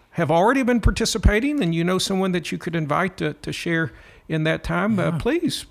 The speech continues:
Speaker 1: pass on the good word. We would love for them to, to be a
Speaker 2: Sharing
Speaker 1: part
Speaker 2: the
Speaker 1: of the
Speaker 2: link.
Speaker 1: effort.
Speaker 2: Yeah, share the link. Before we wrap up today, this wasn't on our agenda, so this will be a curveball for you, Pastor Stephen, but, uh, w-, we wanna,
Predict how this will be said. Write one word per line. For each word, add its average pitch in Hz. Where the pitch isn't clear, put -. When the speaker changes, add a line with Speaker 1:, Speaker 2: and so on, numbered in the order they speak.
Speaker 1:
pass 156
on 190
the 180
good 185
word. 190
We 165
would 151
love 151
for 156
them 156
to, 143
to -
be 151
a -
Speaker 2:
Sharing 143
Speaker 1:
part 156
Speaker 2:
the 147
Speaker 1:
of 143
the 147
Speaker 2:
link. 151
Speaker 1:
effort. -
Speaker 2:
Yeah, 143
share 147
the 165
link. 156
Before 170
we 175
wrap 139
up 135
today, 120
this 127
wasn't 143
on 135
our 135
agenda, 120
so 120
this 123
will 123
be 123
a 117
curveball 120
for -
you, 113
Pastor 110
Stephen, 117
but, 117
uh, 120
w-, 123
we 131
wanna, 143